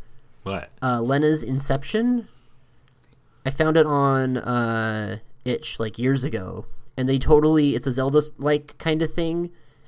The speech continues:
Speaker 2: And they do randomly generated overworlds that take into account item acquisition order.
Speaker 1: Huh.
Speaker 2: Um, I don't know where that, I need to check out, it's been a minute since I looked back at that game and see where the development's at, but, uh, I remember that being really rad.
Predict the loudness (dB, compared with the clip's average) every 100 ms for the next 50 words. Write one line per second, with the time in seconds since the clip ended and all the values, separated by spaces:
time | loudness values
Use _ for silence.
0 | -2 0 0 0 2 4 4 2 2 0
1 | 0 0 0 -2 -2 -2 0 -2 -2 0
2 | 2 2 0 -2 -4 0 2 2 -2 -2
3 | -2 -4 -8 -12 -12 -12 -12 -12 -12 -14
4 | -14 -16 -16 -16 -18 -18 -4 0 0 -4
5 | -12 -16 -18 -12 -2 0 0 -2 -6 -8
6 | -10 -14 -20 -20 -20 -20 -20 _ -20 _
7 | _ _ _ -20 -20 -10 -8 -2 -2 -2
8 | -4 -6 -8 -8 -6 -6 -6 -8 -4 0
9 | 0 0 0 2 2 0 0 -2 0 0
10 | 0 -2 -2 -4 -4 -6 -6 -4 -2 -2
11 | -2 -6 -6 -6 -8 -10 -12 -12 -10 -8
12 | -8 -8 -4 -2 -2 -2 -2 -4 -2 -4
13 | -8 -6 -6 -4 -6 -6 -8 -10 -16 -18